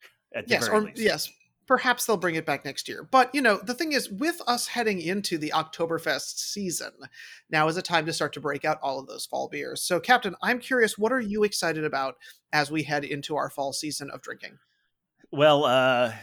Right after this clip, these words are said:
Speaker 1: uh, you know, it's another, another, another, uh, plug for the sponsor here, because they, uh, they've got a big selection of pumpkin and Oktoberfest beers. Uh, and, uh, right now they've got, wh-, when we were h-, hanging out there the other day,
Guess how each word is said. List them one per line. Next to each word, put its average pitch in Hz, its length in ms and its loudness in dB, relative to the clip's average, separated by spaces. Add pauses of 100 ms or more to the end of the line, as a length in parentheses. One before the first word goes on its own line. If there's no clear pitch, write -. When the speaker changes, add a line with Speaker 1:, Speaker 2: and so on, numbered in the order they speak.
(600)
Speaker 1:
uh, 110 60 -8
you 123 120 -4
know, 120 160 -2
it's 107 140 -10
another, 131 280 -2
another, 135 380 0
another, 123 420 -4
uh, 113 280 -2
plug 120 260 -6
for 110 80 -14
the 92 60 -12
sponsor 107 440 -10
here, 98 160 -10
because 95 440 -14
they, 98 240 -6
uh, 92 200 -6
they've 101 200 -12
got 101 160 -8
a 95 60 -8
big 113 420 -8
selection 95 600 -14 (1000)
of 87 260 -10
pumpkin 95 600 -12 (420)
and 98 360 -8
Oktoberfest 92 680 -12
beers. 90 500 -14 (160)
Uh, 101 500 -4
and, 98 360 -10
uh, 90 480 -6
right 92 180 -12
now 90 140 -14
they've 87 160 -18
got, 85 180 -16 (460)
wh-, 113 260 -8
when 127 140 -6
we 170 80 -4
were 196 160 -2
h-, 175 140 -6
hanging 139 200 0
out 139 100 -2
there 135 100 -2
the 131 120 0
other 123 140 -2
day, 113 340 0